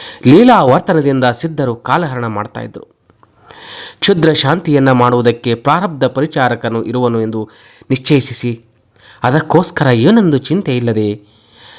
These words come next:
ನಿರಾಲಂಬರಾಗಿ ಸಂಚರಿಸ್ತಾ ಇದ್ರು. ಹೀಗೆ ಪೃಥ್ವಿಯ ಮೇಲೆ ಸಂಚರಿಸುತ್ತಾ ಗೋಕಾವಿ ನದಿ ಹತ್ತಿರಕ್ಕೆ ಬಂದಾಗ ಅಂಬಿಗನು ಸಿದ್ಧರನ್ನು ನೋಡಿ,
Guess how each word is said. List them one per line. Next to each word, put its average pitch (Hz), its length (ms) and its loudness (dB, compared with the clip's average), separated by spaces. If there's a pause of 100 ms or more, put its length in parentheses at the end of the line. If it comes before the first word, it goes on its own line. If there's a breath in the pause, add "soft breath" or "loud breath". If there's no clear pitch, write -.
(120 loud breath)
ನಿರಾಲಂಬರಾಗಿ 127 1000 2 (720)
ಸಂಚರಿಸ್ತಾ 139 580 -2
ಇದ್ರು. - 280 -4 (1600 loud breath)
ಹೀಗೆ 220 300 6
ಪೃಥ್ವಿಯ 190 380 2
ಮೇಲೆ 147 320 4
ಸಂಚರಿಸುತ್ತಾ 139 840 -4 (760 soft breath)
ಗೋಕಾವಿ 208 1000 2
ನದಿ 143 240 0
ಹತ್ತಿರಕ್ಕೆ 156 380 -6
ಬಂದಾಗ 127 420 -2 (1000 soft breath)
ಅಂಬಿಗನು 160 540 4
ಸಿದ್ಧರನ್ನು 139 500 0
ನೋಡಿ, 123 540 0